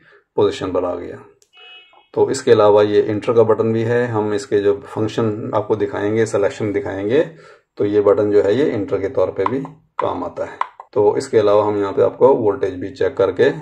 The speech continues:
दिखाएंगे और उसके बाद फिर हम आपको ये भी बताएंगे कि अगर ये जो उसका सिग्नल आउट हो रहा है, वोल्टेज या करंट का सिग्नल आउट हो रहा है, उसको आप किसी भी मीटर के साथ चेक कर लें, वेरीफाई कर लें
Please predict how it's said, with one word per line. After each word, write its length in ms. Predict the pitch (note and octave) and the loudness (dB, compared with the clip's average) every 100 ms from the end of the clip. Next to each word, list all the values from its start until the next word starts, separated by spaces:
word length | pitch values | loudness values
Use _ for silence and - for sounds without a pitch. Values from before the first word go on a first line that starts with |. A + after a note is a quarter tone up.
| - - | -12 -8
दिखाएंगे 680 | G2 G2 G2+ F#2+ G2 A2 C#3+ - - - - - | -6 -6 -6 -4 -2 -2 -2 -10 -20 -20 -6 0
और 140 | A2 | 2
उसके 300 | C#3+ - E3 | 2 4 6
बाद 260 | C3+ A#2 A#2 | 8 6 6
फिर 100 | A2+ | 2
हम 80 | G#2+ | 2
आपको 240 | - G#2 | 0 -2
ये 120 | G2+ | -2
भी 80 | G2+ | -2
बताएंगे 560 | G2 G2+ F#2 F#2 G#2+ C3+ | -2 -2 -2 -4 -2 -2
कि 140 | C3+ A2+ A2+ - | -2 0 0 0
अगर 320 | - C3 C3+ - - _ _ _ _ _ _ _ _ _ _ _ - | 2 8 8 6 -8 _ _ _ _ _ _ _ _ _ _ _ -6
ये 140 | A2 | -2
जो 100 | A2 | 0
उसका 200 | G#2 A#2+ | 2 2
सिग्नल 380 | - A2 A2 G#2+ | 2 -2 -2 0
आउट 280 | G2+ G2+ A#2 | 2 2 0
हो 140 | A2+ | -2
रहा 120 | G2 F#2 | 2 2
है, 60 | |
वोल्टेज 460 | F#2+ F#2+ F#2 F#2+ F#2 | 2 -2 -2 -4 0
या 100 | F#2 | -2
करंट 280 | - G#2+ A2 | 0 -2 -2
का 60 | G#2+ | -4
सिग्नल 340 | G#2 G2 F#2+ | -4 -4 -2
आउट 280 | F#2+ A2+ A#2 | 0 0 -2
हो 100 | F#2+ | -4
रहा 160 | F#2 G2+ | -2 -4
है, 300 | G#2 G2 - _ _ _ - | -4 -6 -10 _ _ _ -2
उसको 300 | C3+ - A2+ | -2 2 2
आप 420 | F#2+ G2 G2 G2 | 4 2 2 0
किसी 220 | - G#2 C3+ | -4 -4 -2
भी 100 | A2+ | -2
मीटर 280 | F#2+ F2+ G#2+ | -4 -4 -4
के 120 | G2+ | -4
साथ 260 | - F#2+ | -2 -4
चेक 200 | - F#2 | -2 -6
कर 140 | - G2+ | -4 -2
लें, 240 | A#2+ C#3 - _ _ _ _ | -2 -4 -8 _ _ _ _
वेरीफाई 420 | B2 G2 G2 A2+ A2+ | -2 -2 0 0 2
कर 160 | G#2+ | 0
लें 320 | G#2 A2+ C3+ | 0 -4 -6